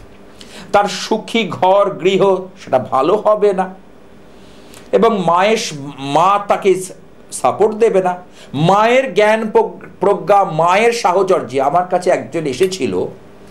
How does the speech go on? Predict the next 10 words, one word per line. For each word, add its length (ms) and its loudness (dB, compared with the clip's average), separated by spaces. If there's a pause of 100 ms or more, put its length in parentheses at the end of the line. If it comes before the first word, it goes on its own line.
(260)
সে 180 0
ছেলেটি 360 0
বিটেক 580 -2
পড়াশুনো 380 -2
করেছে, 420 -10 (920)
অদ্ভুত, 400 2
মা 600 2
সরকারি 680 0
চাকরি 380 0
করে, 280 2